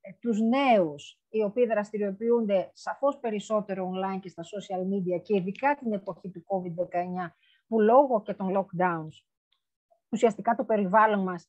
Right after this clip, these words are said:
ήταν ένα smartphone, ήταν ένα laptop, και τι σημαίνει αυτό και τι αντίκτυπο θα δούμε στη συνέχεια σε σχέση με το φαινόμενο της αυτοριζοσπαστικοποίησης στη βία και αν θα αποτυπωθεί και με πράξεις βίας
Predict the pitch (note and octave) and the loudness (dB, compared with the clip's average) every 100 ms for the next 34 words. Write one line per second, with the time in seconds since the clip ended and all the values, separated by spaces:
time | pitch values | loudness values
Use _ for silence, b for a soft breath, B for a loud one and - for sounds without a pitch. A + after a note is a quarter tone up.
0 | _ C4 B3+ A3+ G#3+ G#3 G#3 G#3 G3+ - | _ 2 4 2 0 0 0 2 0 -2
1 | F#3 D#3+ - - C4+ A#3+ F#3 E3 F#3+ E3 | -8 -8 -8 -2 0 0 -2 -4 -6 -4
2 | E3 D#3 - G3+ A#3 _ b b _ - | -4 -6 -4 -6 -6 _ b b _ 4
3 | A#3+ - D#4+ E4 D#4+ B3+ C4 A#3+ G#3+ - | 4 6 4 4 0 0 2 0 0 -2
4 | - C4+ C4+ - A3+ - - E4+ G4+ D4+ | 4 4 4 0 0 0 2 4 4 4
5 | G#3 C#4 - A#3+ A#3+ G#3 A#3 A#3 G#3 G#3+ | 2 -2 -4 -8 -4 0 2 2 0 -6
6 | - G#3 A3+ A3 G#3+ F#3+ E3+ - _ _ | -4 -2 0 0 -2 -2 -2 -6 _ _
7 | _ _ _ _ _ _ - A3+ A3+ B3+ | _ _ _ _ _ _ -2 -2 2 4
8 | B3 A#3+ G#3+ G3 G3+ G#3+ G#3 C#4+ E4+ G#3+ | 4 4 0 0 0 2 6 6 6 4
9 | F3 D#3+ F#3 F3+ - E3+ E3 E3 D#3+ - | 0 -6 -6 -4 0 0 -2 -6 -10 -10
10 | F3 F3 F3+ E3 D#3+ - D3+ F3+ F3 b | -10 -4 -4 -4 -10 -10 -2 0 -2 b
11 | b _ A3 G#3+ A#3+ F4+ F4 C#4+ A3 G#3 | b _ 4 6 6 4 2 0 0 -4
12 | G3 E3+ E3+ - A#3+ A#3 G3 F3+ G3 G#3 | -6 -4 -6 4 4 4 -2 -2 -4 -4
13 | G3+ F#3+ D#3+ E3+ G3 D3+ C#3+ _ | -4 -8 -4 0 0 0 -8 _